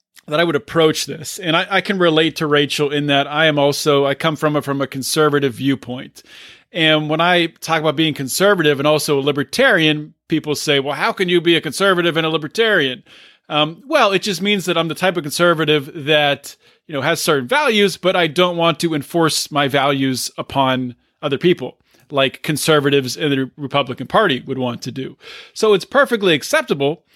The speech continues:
to be a conservative and be a libertarian, just like it's perfectly acceptable to be a liberal or a left-leaning libertarian,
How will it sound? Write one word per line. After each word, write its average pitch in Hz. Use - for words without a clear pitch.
to 175
be 165
a 143
conservative 151
and 127
be 143
a 139
libertarian, 131
just 214
like 214
it's 190
perfectly 190
acceptable 170
to 175
be 165
a 165
liberal 175
or 151
a 160
left-leaning 143
libertarian, 139